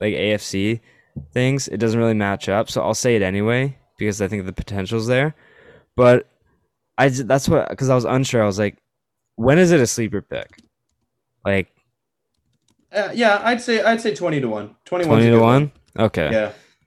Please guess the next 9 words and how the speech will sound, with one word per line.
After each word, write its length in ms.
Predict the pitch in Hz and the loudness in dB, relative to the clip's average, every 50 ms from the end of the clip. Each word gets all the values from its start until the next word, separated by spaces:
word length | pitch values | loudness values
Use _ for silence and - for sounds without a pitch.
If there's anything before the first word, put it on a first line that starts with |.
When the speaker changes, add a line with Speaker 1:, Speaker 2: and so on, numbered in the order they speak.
| _ _ - - | _ _ -6 0
Speaker 1:
All 80 | 180 151 | 2 4
right. 220 | 110 98 92 - 82 - - - - - - - - - _ _ _ _ _ _ _ _ _ _ _ _ _ _ - | 4 4 4 0 -4 -14 -20 -20 -20 -20 -20 -20 -20 -20 _ _ _ _ _ _ _ _ _ _ _ _ _ _ -2
I 80 | 151 | 0
still 200 | 165 - 233 214 | 2 6 8 8
like 220 | 175 156 147 135 127 | 10 10 8 6 6
all 140 | 113 131 131 | 4 6 6
my 120 | 131 120 | 6 4
sleeper 360 | - - - 120 107 139 127 | 2 2 -2 -2 0 0 -2
picks, 520 | - - 139 147 160 - - - - - | 2 2 2 2 2 0 -6 -12 -12 -12